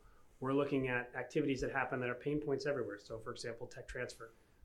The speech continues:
That's a large challenge for any, uh, sponsor or C D M O. How do you move information around?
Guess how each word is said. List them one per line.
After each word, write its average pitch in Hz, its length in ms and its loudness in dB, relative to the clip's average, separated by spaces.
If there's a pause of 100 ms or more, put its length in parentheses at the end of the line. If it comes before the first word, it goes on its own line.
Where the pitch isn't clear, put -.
That's - 140 -12
a - 20 -2
large 117 380 2
challenge 120 400 2
for 117 280 -4
any, 117 260 -4 (220)
uh, 113 260 -6 (100)
sponsor 160 560 6
or 147 200 2
C 147 180 0
D 131 100 0
M 131 100 2
O. 120 300 2 (320)
How 127 160 0
do 131 80 2
you 131 80 0
move 127 200 0
information 120 520 -2
around? 113 260 -6